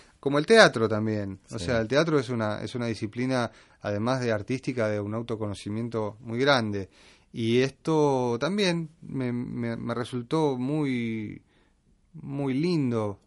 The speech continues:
Speaker 1: Eh, me abrió puertas a autores, a,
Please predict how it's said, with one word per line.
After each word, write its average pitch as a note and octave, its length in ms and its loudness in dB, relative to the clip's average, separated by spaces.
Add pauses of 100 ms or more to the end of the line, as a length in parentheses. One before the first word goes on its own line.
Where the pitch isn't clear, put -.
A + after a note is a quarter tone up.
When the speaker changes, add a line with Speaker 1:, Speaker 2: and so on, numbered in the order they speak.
Speaker 1:
Eh, G#2+ 340 -4
me G#2+ 140 -2
abrió B2 300 0
puertas C#3+ 500 2
a G2+ 400 0 (1300)
autores, D3 1080 4
a, G2 1200 -8